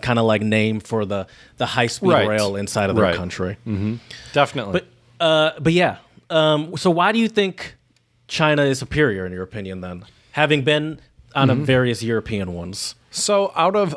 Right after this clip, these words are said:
Speaker 2: all of the times I traveled via train in China, which was every other weekend, uh, basically, not even, sometimes it was, actually, there were a few weekends where I was only back in Jinan for maybe one weekend, and every other weekend I was traveling. And I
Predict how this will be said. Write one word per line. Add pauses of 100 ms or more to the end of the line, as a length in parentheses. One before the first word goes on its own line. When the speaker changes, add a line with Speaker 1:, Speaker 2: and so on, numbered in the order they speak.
(120)
Speaker 2:
all
of
the
times
I
traveled
via
train
in
China,
which
was (120)
every
other
weekend, (380)
uh,
basically,
not
even,
sometimes
it
was,
actually, (360)
there
were
a
few
weekends
where
I
was
only
back
in
Jinan
for (540)
maybe
one
weekend,
and
every
other
weekend
I
was
traveling.
And
I